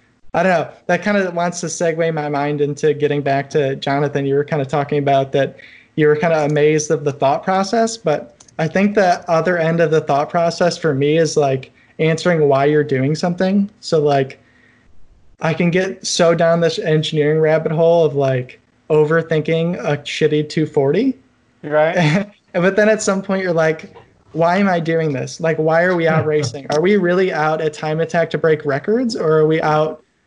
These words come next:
Speaker 1: to em-, just enjoy it? Or are we out?" You start questioning, like, "Am I here to break records, or am I here to enjoy it? Or am I
Speaker 3: Yeah.
Speaker 1: here to do both and interface the two?" So, like,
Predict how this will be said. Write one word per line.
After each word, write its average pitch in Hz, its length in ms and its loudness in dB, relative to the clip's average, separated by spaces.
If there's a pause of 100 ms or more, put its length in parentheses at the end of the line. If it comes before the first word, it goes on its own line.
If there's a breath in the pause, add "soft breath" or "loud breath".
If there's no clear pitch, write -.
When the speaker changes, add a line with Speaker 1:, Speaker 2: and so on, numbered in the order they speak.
(460)
Speaker 1:
to 156 380 2
em-, 147 180 -2 (600)
just 165 200 -2
enjoy 170 420 2
it? 277 280 0
Or 165 180 2
are 160 80 4
we 160 140 4
out?" 156 260 0
You 185 240 2
start 214 300 0
questioning, 180 380 0
like, 151 320 0
"Am 170 180 0
I 180 140 2
here 185 360 0
to 202 360 -4 (380)
break 170 280 2
records, 135 580 -2 (100)
or 160 140 0
am 156 100 0
I 151 100 2
here 156 300 2
to 160 140 0
enjoy 143 400 2
it? 131 240 -2 (640 loud breath)
Or 165 140 2
am 185 80 2
I 180 40 2
Speaker 3:
Yeah. 175 60 0
Speaker 1:
here 185 100 2
to 175 80 0
do 165 160 0
both 165 380 2
and 156 160 -4
interface 156 560 0
the 147 80 -2
two?" 139 240 -2
So, 143 220 -2
like, 135 340 -4